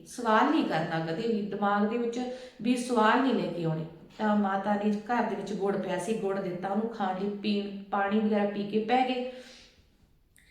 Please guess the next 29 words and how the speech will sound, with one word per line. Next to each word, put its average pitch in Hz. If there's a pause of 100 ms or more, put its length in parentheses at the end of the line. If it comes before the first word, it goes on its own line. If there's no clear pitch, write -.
(200)
ਚਲੋ 240
ਜੀ, 247
ਰਾਤ 208
ਲੰਘੀ, 220
ਅਗਲੇ 220
ਦਿਨ 214 (500)
ਉਹਨਾਂ 262
ਛੋਲਿਆਂ 240
'ਚੋਂ 240
ਕੁਝ 240
ਛੋਲੇ 220
ਹੋਰ 208
ਬਚੇ 196
ਹੋਏ 180
ਸੀ, -
ਉਹਨੇ, 220
ਮਾਤਾ 196
ਨੇ 202
ਉਹਦੇ 214
ਵਿੱਚੋਂ 233
ਥੋੜ੍ਹੇ 226
ਛੋਲੇ 202
ਬਚਾ 175
ਲਏ, 233
ਕੁਝ 226
ਛੋਲਿਆਂ 202
ਦੀ 208
ਫੇਰ 202
ਦੁਬਾਰਾ 196